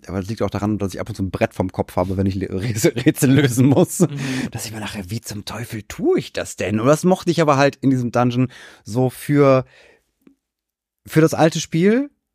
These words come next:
Speaker 1: Waren coole Rätsel.
Speaker 2: Voll. Auch,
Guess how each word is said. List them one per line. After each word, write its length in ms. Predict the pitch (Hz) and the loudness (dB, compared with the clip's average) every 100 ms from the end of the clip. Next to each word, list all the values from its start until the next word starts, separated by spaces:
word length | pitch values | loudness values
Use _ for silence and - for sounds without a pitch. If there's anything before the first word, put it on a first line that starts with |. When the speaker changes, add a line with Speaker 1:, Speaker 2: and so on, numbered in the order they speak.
| _ - | _ -2
Speaker 1:
Waren 160 | 214 | 0
coole 240 | - 220 185 | 2 2 4
Rätsel. 440 | 151 - 95 87 - _ | 2 0 -4 -4 -10 _
Speaker 2:
Voll. 440 | - 123 117 113 - _ _ _ _ | 0 0 2 -2 -10 _ _ _ _
Auch, 340 | - 131 - | 0 0 -2